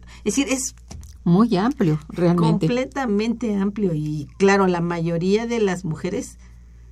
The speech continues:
Speaker 1: pues obviamente están en el comercio minorista. Una parte es informal o
Speaker 2: Sí.
Speaker 1: bajo condiciones que no tienen contratos.
Speaker 2: Sí.
Speaker 1: En fin, eso es un mundo. Si tú analizas un solo sector de ese,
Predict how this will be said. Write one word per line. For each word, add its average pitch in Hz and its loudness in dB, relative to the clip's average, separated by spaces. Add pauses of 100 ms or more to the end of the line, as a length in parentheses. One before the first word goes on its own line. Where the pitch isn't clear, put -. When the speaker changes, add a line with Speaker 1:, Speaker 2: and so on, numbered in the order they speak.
(720)
Speaker 1:
pues 165 -6
obviamente 180 -2
están 165 -4
en 160 0
el 143 -4
comercio 135 -8 (640)
minorista. 127 -8 (1200)
Una 160 -8
parte 156 -6
es 160 -6
informal 151 -8 (720)
o 190 2
Speaker 2:
Sí. 175 2
Speaker 1:
bajo 170 0
condiciones 170 -4
que - -8
no 151 -4
tienen 151 -6
contratos. 180 -8 (240)
Speaker 2:
Sí. 185 -8 (160)
Speaker 1:
En 214 -2
fin, 254 -2 (180)
eso 381 2 (200)
es - -4
un 247 0
mundo. 262 2
Si 214 -6
tú 190 -6
analizas 370 2
un 285 2
solo 285 0
sector 220 -4
de 202 2
ese, 269 -6